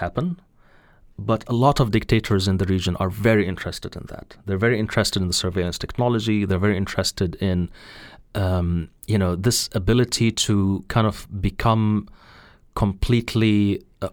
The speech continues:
off the grid, you can say. You know, like, uh, like, I own my internet. I own my, my, my public sphere. I completely, uh, I, I mean, I don't have to rely upon any. Uh, of course, uh, it's a little simplistic.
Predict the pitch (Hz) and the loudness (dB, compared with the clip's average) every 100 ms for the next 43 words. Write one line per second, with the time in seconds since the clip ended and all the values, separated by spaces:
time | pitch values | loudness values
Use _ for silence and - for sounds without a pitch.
0 | _ 117 - - 90 104 104 80 80 - | _ 0 2 -2 -2 0 0 0 -8 -10
1 | 80 - - - - 101 107 101 - - | -12 -10 -10 -10 -8 -4 -2 -2 -4 -12
2 | - _ _ _ - 101 92 - 104 104 | -12 _ _ _ -4 -2 -4 -4 -4 -2
3 | 117 104 95 113 - 107 101 95 - 92 | 0 0 -2 -4 -4 -2 -2 -4 -6 -6
4 | - 101 98 87 87 - 90 90 92 90 | -2 0 2 0 0 -2 -4 -4 -4 -4
5 | 87 - 95 92 - - 117 110 90 87 | -4 -2 -2 -2 -6 -2 0 2 0 -2
6 | - 85 - 101 - 95 87 87 - - | -4 -2 -2 -2 0 0 0 -2 -12 -20
7 | - - - - 92 - - - 104 - | -20 -20 -10 -4 -2 -2 -8 -4 -4 -2
8 | 107 104 104 - 107 120 123 - 110 - | 0 0 2 2 4 2 0 0 0 -2
9 | - 95 92 95 104 95 - 98 98 104 | -4 -2 0 2 2 0 -2 -4 -4 -4
10 | 98 - - - - 135 127 - - 196 | -6 -8 -20 -20 -6 -4 -2 -4 4 4
11 | 185 - - - - - - - - - | 4 0 -8 -12 -14 -20 -20 -20 -20 -20
12 | - _ 139 - 139 113 180 - 113 120 | -20 _ -2 2 2 2 2 0 0 0
13 | - - - - | 0 -4 -6 -10